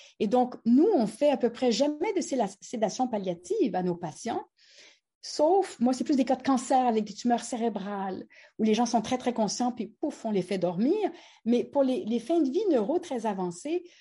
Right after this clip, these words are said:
on fait des bons soins palliatifs usuels qui mènent à une sédation. Comprenez-vous ? Donc, l'objectif n'est pas la sédation, c'est le soulagement. Ils dorment tous à la fin. Donc, la question sur la sédation m'embête beaucoup parce qu'en fait, il y a très, très peu de cas de sédation palliative.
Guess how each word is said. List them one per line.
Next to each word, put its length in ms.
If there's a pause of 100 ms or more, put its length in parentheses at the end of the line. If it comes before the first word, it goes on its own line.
(160)
on 100
fait 200
des 160
bons 260
soins 220
palliatifs 440
usuels 400
qui 120
mènent 240
à 60
une 80
sédation. 580 (220)
Comprenez-vous ? 500
Donc, 220
l'objectif 580 (300)
n'est 160
pas 160
la 120
sédation, 640
c'est 200
le 100
soulagement. 580 (300)
Ils 80
dorment 240
tous 360 (100)
à 80
la 100
fin. 260 (500)
Donc, 280
la 100
question 280
sur 140
la 80
sédation 440
m'embête 380
beaucoup 300
parce 200
qu'en 240
fait, 220
il 20
y 60
a 60 (100)
très, 280
très 220
peu 140
de 80
cas 260 (300)
de 40
sédation 460
palliative. 640